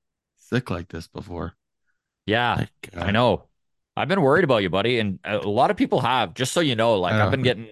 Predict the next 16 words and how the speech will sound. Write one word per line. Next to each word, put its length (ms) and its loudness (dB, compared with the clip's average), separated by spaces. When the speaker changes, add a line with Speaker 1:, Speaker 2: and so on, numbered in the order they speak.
Speaker 2:
a 100 0
lot 280 0
of 60 -4
messages 460 -4
on 140 -2
Twitter 300 -2
about 260 -2
you, 140 -6
so 340 -8
Speaker 1:
Very 100 -4
Speaker 2:
people 160 0
Speaker 1:
sweet. 80 -8
Speaker 2:
care. 260 -2
<laughs> 100 0
Speaker 1:
Very 260 -2
sweet. 340 -10